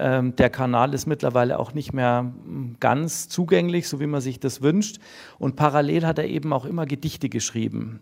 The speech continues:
Also Sie haben ja schon, äh, erzählt, ich glaub, das ist eben was, wo sich auch noch mal zwei Welten miteinander verbinden, eben die visuelle Welt und eben auch die des Wortes.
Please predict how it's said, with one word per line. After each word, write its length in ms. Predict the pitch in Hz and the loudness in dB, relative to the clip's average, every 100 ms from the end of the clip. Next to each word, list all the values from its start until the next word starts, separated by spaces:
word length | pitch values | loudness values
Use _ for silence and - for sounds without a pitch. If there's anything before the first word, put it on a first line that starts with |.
| - | -10
Also 240 | 117 117 | -8 -6
Sie 120 | 117 | -6
haben 120 | 135 139 | -4 -2
ja 100 | 123 | -2
schon, 440 | 143 131 131 131 | -2 -4 -4 -6
äh, 440 | - 135 123 123 - | -6 -4 -2 -2 -2
erzählt, 680 | - 123 - 143 165 160 135 - - - - - | -2 -2 2 2 2 0 -4 -16 -20 -20 -20 -14
ich 140 | - - | -8 2
glaub, 180 | 139 | 2
das 180 | 143 143 | 4 0
ist 180 | 175 - | -2 -4
eben 260 | - 147 139 | -4 -2 -2
was, 240 | 135 - | -2 -4
wo 80 | 147 | -8
sich 260 | 131 123 | -6 -4
auch 300 | - 135 - | 0 0 -2
noch 160 | 147 127 | -4 -2
mal 240 | 135 131 | 0 -2
zwei 380 | - - 123 123 | -2 2 2 6
Welten 360 | 127 170 - 135 | 6 6 4 -2
miteinander 760 | 131 135 131 127 127 123 123 - | -2 0 -2 2 2 0 -2 -8
verbinden, 680 | - 131 131 156 185 175 | -2 2 6 4 4 -2
eben 280 | 135 139 139 | -2 -2 -4
die 120 | 131 | -4
visuelle 540 | 131 127 131 127 156 135 | -4 2 4 4 4 2
Welt 340 | 131 147 156 | 4 4 2
und 160 | 156 123 | -6 -6
eben 280 | 147 135 143 | -6 -6 -6
auch 140 | 113 | -8
die 180 | - 139 | -6 -4
des 260 | 131 - | -4 -2
Wortes. 680 | 117 117 165 175 202 202 - | 4 6 6 4 0 0 -8